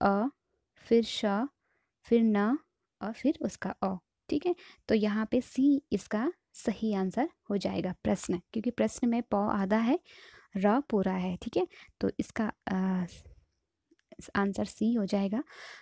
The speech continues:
तो उम्मीद करती हूँ कि आपको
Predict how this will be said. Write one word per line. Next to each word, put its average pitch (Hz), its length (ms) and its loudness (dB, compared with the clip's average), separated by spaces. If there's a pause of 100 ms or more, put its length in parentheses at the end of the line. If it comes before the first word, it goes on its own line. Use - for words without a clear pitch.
(140)
तो 262 180 6
उम्मीद 240 400 2
करती 202 320 -2
हूँ 214 200 0
कि 269 220 0 (100)
आपको 196 540 0